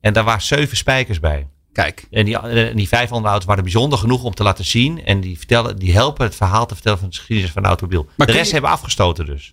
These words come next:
Speaker 2: Kun je dat hele, eh, verhaal dan vertellen met tweehonderdvijfenzeventig auto's?
Speaker 1: Ja, dat kan je.
Speaker 2: Echt waar?
Speaker 1: Dat kan je.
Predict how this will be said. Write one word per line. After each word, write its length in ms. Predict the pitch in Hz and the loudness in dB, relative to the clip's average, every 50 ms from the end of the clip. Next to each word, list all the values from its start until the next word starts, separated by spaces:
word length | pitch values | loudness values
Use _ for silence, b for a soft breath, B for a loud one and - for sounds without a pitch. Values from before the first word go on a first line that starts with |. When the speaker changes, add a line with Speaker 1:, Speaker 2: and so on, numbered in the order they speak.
| - - | -2 0
Speaker 2:
Kun 160 | - 208 208 | 2 4 4
je 100 | 190 156 | 4 4
dat 140 | 160 151 - | 2 2 4
hele, 520 | 135 175 190 185 175 160 147 143 139 - | 4 4 4 4 4 2 2 2 2 2
eh, 300 | - 139 135 131 131 123 | 2 2 2 4 2 2
verhaal 400 | - - 151 123 156 180 175 156 | 0 0 2 2 4 2 2 2
dan 180 | 147 143 139 104 | 2 2 2 2
vertellen 400 | 139 135 - 190 180 170 147 135 | 0 0 2 2 2 4 4 2
met 120 | 131 120 | 2 2
tweehonderdvijfenzeventig 800 | - 151 139 135 135 - - 139 135 123 - 147 131 120 127 135 | 2 2 2 2 2 2 2 2 2 2 2 2 0 0 2 2
auto's? 240 | 151 143 123 - 92 | 2 2 2 0 -2
Speaker 1:
Ja, 120 | 101 90 - | -2 -2 -4
dat 160 | - - - - | -8 -14 -6 -2
kan 220 | - 90 78 69 | 0 0 0 -2
je. 80 | 69 71 - - _ | -4 -10 -14 -12 _
Speaker 2:
Echt 180 | - 160 151 160 | -2 0 2 2
waar? 180 | 175 220 269 - | 0 0 -2 -4
Speaker 1:
Dat 200 | - 104 104 - | -2 0 0 0
kan 220 | - 98 85 76 71 | 2 2 0 0 -2
je. 160 | 76 73 | -4 -10